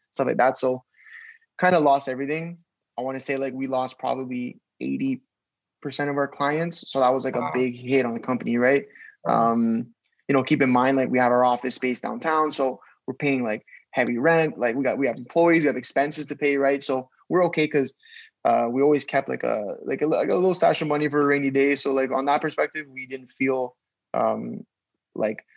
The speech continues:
Speaker 1: you know, a lot of pressure on us right in that moment. We're like, "Okay, we can last." And at that time too, no one really knew how long it was gonna go.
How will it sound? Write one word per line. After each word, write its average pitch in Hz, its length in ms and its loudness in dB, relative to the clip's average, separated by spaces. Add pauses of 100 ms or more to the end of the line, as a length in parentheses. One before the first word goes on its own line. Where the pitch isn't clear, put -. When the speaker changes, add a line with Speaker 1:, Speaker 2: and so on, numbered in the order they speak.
(240)
Speaker 1:
you - 60 -4
know, 107 60 2
a 104 80 4
lot 123 200 4
of - 100 -12
pressure 135 320 0
on 131 120 2
us 123 140 -4
right 123 240 0
in 123 100 -2
that 113 140 -4
moment. 131 460 -2
We're 131 100 -2
like, 135 140 0
"Okay, 135 180 -2
we 131 160 0
can 131 160 -2
last." 123 260 2
And 151 100 2
at 160 80 2
that 170 160 4
time 156 180 -2
too, 165 180 -4
no 156 120 0
one 165 120 0
really 151 180 -2
knew 151 140 -2
how 135 80 0
long 135 220 -2
it 131 80 -14
was 131 100 -18
gonna 120 160 -16
go. 107 280 -4